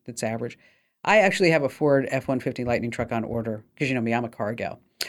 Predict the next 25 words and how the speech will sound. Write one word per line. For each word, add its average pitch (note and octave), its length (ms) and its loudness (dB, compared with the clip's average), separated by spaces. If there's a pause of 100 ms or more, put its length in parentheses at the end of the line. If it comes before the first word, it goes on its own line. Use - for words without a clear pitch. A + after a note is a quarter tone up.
(200)
A F3 160 6
fully B3 220 6
charged A3+ 320 4
truck F3+ 160 6
can E3 140 2
supply D#3+ 300 4
up D#3 80 -2
to D#3+ 80 -6
three F#3 280 0
days' E3+ 180 4
electricity D3+ 520 0
for D#3 140 -4
the D3+ 120 2
average D3 300 2
home G3 380 2
in C#3+ 100 -2
the D#3 100 4
event C#3+ 240 2
of D#3 60 -6
a C#3+ 60 -2
power E3+ 400 2
outage. B2 460 -2
That's C3 220 0
pretty C3 200 -4
slick. - 440 -2